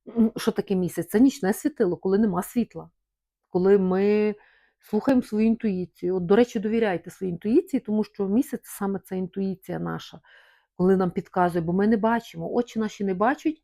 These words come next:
а підсвідомість малює страшні картинки, опираючись на наші страхи. Страхи вилазять назовні, і ми починаємо всього шарахатись, боятися, бо це наче й-, йдемо крізь туман.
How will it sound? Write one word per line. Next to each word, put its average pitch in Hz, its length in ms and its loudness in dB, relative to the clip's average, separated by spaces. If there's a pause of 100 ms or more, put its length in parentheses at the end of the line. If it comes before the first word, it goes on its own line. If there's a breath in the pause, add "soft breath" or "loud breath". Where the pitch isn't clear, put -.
а 202 500 0
підсвідомість 226 600 0
малює 220 300 0
страшні 214 380 -6
картинки, 262 560 0
опираючись 220 600 -2
на 196 80 -2
наші 196 240 -4
страхи. 190 560 -4
Страхи 269 400 -4
вилазять 202 440 -2
назовні, 180 640 0 (520 loud breath)
і - 40 -6
ми 175 100 0
починаємо 208 580 0
всього 185 320 -2
шарахатись, 240 580 2
боятися, 202 600 0
бо 190 120 -4
це - 180 -4 (220)
наче 214 380 -2
й-, 208 180 -6
йдемо 233 440 0
крізь 208 280 -4
туман. 185 440 -4